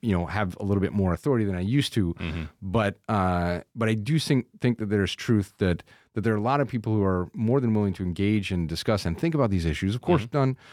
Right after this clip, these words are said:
Speaker 1: respectfully, than maybe, uh, is perceived
Speaker 2: Mm-hmm.
Speaker 1: in, in an academic environment.
Speaker 2: Yeah, yeah. Yeah, I would definitely agree with you. I know we had that conversation before too, but I,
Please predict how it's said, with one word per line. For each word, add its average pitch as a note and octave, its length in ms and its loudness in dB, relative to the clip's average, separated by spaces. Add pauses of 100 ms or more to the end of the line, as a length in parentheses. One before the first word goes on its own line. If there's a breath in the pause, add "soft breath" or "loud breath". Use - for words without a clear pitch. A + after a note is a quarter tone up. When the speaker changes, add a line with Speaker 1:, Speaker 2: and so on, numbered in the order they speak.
(120)
Speaker 1:
respectfully, F#2 580 0 (680 loud breath)
than G#2+ 500 0
maybe, G2+ 840 0 (100)
uh, F2 280 0
is F#2 180 0
perceived D#2+ 640 -2
Speaker 2:
Mm-hmm. F#2 240 -4 (120)
Speaker 1:
in, E2 340 0 (100)
in F2 140 0
an D#2+ 200 -2
academic D#2 640 -6
environment. B1 720 -8 (140)
Speaker 2:
Yeah, C#2+ 180 -6 (320)
yeah. C2+ 140 -8 (220)
Yeah, F2 120 0
I F2+ 40 2
would F2+ 80 0
definitely F2 240 -2
agree D2 160 -6
with C#2+ 100 -8
you. D#2 60 -4
I D2 80 -4
know C#2+ 120 -4
we C#2 100 -6
had C#2+ 120 -6
that C#2 140 -6
conversation C#2 680 -8 (320 soft breath)
before D2+ 320 -2
too, D2 220 -4
but D2 140 -4
I, C#2 240 -4